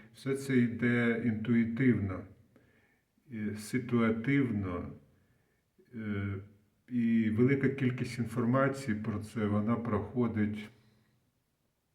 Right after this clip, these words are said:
поза нашого розуміння. Е,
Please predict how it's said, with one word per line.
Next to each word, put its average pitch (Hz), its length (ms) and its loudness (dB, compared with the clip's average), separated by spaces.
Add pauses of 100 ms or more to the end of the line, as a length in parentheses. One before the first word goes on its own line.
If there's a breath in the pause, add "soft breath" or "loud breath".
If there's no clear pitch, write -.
(840 soft breath)
поза 113 300 -8
нашого 110 600 -2
розуміння. 107 800 -2 (1200 soft breath)
Е, 95 500 -6